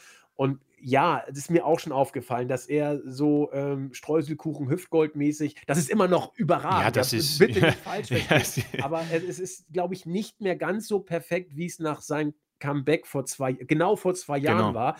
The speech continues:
Speaker 1: Da
Speaker 2: Das,
Speaker 1: war er
Speaker 2: äh,
Speaker 1: in the shape of his life, glaub ich.
Speaker 2: So sehe ich es auch so. Aber wie gesagt, trotzdem, ähm, und a-, a-, einfach absch-, ich muss auch zugeben, keine Ahnung, die Entrances waren cool, auch am Ende irgendwie dieses Feuerwerk und dieses Bild einfach,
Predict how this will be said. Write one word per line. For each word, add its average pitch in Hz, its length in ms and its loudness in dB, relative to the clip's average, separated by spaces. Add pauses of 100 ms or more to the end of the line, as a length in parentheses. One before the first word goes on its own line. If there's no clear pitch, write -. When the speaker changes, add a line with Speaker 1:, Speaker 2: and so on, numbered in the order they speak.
(140)
Speaker 1:
Da - 0 -
Speaker 2:
Das, 135 160 0
Speaker 1:
war 147 140 2
er 147 100 -2
Speaker 2:
äh, - 20 -6
Speaker 1:
in 151 140 -2
the 139 80 2
shape 143 320 0
of 123 100 0
his 110 140 -10
life, 107 320 -6
glaub - 220 -14
ich. - 60 -12
Speaker 2:
So 107 120 -2
sehe 107 160 -2
ich 101 100 -6
es 104 140 -10
auch 107 180 -12
so. - 160 -8
Aber 107 240 -2
wie 127 140 0
gesagt, 117 280 0
trotzdem, 107 540 -4
ähm, 95 280 -6 (680)
und 135 300 -2
a-, 147 60 6
a-, 131 240 0
einfach 160 200 0
absch-, - 320 -2
ich 139 200 -6
muss 170 180 -6
auch 160 100 -4
zugeben, 160 400 -4
keine 139 220 -8
Ahnung, 156 180 -4
die 135 140 -4
Entrances 135 600 -6
waren 131 480 -10 (120)
cool, 139 200 0
auch 117 200 -4
am 131 120 -6
Ende 143 300 -4
irgendwie 135 320 -4
dieses 123 280 -10
Feuerwerk 139 640 -4
und 127 340 -8
dieses 120 340 -8
Bild 156 420 -2
einfach, 131 480 -6